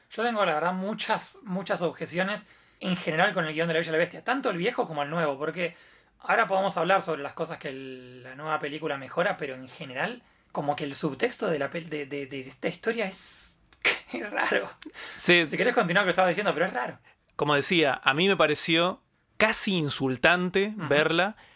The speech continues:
Speaker 2: me dolió mucho. Puede sonar un poco exagerado porque sé que hay mucha gente que la tiene todavía muy, viste, cercana al corazón, porque era una de esas películas que realmente uno veía en repeat en V H S
Speaker 1: Sí.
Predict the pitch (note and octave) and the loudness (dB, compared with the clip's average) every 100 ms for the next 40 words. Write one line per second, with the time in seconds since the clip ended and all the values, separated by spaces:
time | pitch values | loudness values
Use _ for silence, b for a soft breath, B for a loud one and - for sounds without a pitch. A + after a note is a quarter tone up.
0 | b - B2 C3 C3 C3 C3 D#3 G3 G#3 | b -10 -6 -2 0 2 4 4 4 4
1 | A3+ A3+ - A3 F#3 D3 C#3+ C3 A#2+ A#2 | 2 0 2 4 6 6 4 2 -2 -8
2 | b b b B B B B B B _ | b b b B B B B B B _
3 | _ B3+ A#3+ F#3 G3 F3 F3 D3 C#3 C#3+ | _ 4 6 6 6 6 4 2 2 6
4 | E3+ F3+ D#3+ C#3+ - F3+ F3+ F#3+ F3+ - | 6 6 2 0 0 2 2 2 0 0
5 | F3+ E3+ C#3+ C3 D3 D3+ C3+ C#3 D3 C#3 | 0 2 0 2 0 2 2 4 2 2
6 | C#3+ C#3 C3+ - C3+ B2+ D3 C#3+ B2+ B2+ | 0 0 0 -2 -2 0 2 2 2 0
7 | - A3 F#3 D3 D3+ D3 D#3 D3 E3 F#3 | 2 0 2 0 4 2 2 -2 0 2
8 | F3+ F3+ F#3+ G3+ G3+ D3 C#3+ E3 D3+ C#3+ | 0 2 0 2 0 2 2 2 4 4
9 | D3+ E3 D3 B2+ B2+ D#3+ E3 D3 B2+ D3+ | 6 4 2 -2 -2 -2 0 0 2 2
10 | D3+ C#3 C#3+ E3+ - D#3 C#3 A#3+ | 2 2 2 2 2 2 2 0